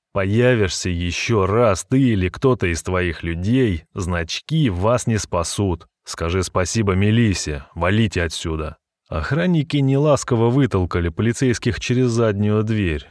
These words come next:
Майклу пришлось на себе тащить Эдди в машину, ноги парня еще плохо слушались.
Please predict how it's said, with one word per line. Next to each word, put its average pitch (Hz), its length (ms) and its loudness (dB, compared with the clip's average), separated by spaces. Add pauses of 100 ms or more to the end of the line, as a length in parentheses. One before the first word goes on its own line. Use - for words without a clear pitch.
Майклу 120 420 -2
пришлось 107 520 0
на 104 80 0
себе 113 320 0
тащить 104 440 -4
Эдди 110 300 -2
в 104 80 0
машину, 95 640 -2
ноги 127 380 -2
парня 117 500 0
еще 104 240 -2
плохо 95 460 -4
слушались. - 640 -6